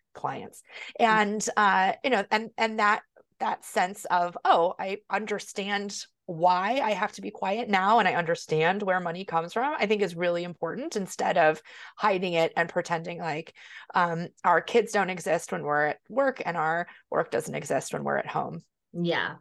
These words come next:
Speaker 2: exactly. I, I, I totally agree with that. Um, so Ashley, you know, I have four questions I ask all my guests, and I can't wait to hear what your answers are. You've been so insightful.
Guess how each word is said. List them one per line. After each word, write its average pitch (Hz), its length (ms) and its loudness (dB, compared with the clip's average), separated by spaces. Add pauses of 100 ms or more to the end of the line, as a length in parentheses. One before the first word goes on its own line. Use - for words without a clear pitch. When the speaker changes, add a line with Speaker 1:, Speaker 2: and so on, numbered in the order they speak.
(120)
Speaker 2:
exactly. 151 960 -10
I, 175 540 -6 (100)
I, 185 60 -6
I 190 40 -4
totally 175 420 -2
agree 139 400 -6 (120)
with 151 220 -12
that. 123 300 -8 (720)
Um, 180 380 2
so 254 160 0
Ashley, 254 440 2
you 226 100 -2
know, 233 140 0
I 233 80 2
have 302 320 -4
four 214 240 0
questions 180 640 -4
I - 80 -8
ask 170 400 -2
all 165 180 -4
my 170 160 -4
guests, 151 360 -4
and 165 100 -10
I 160 80 -8
can't 190 300 -8
wait 208 180 -2
to 208 80 -12
hear 185 200 -4
what 175 140 -4
your 185 140 -6
answers 170 500 -4
are. 160 180 0
You've 165 200 -8
been 165 120 -6
so 185 240 0
insightful. 185 840 -2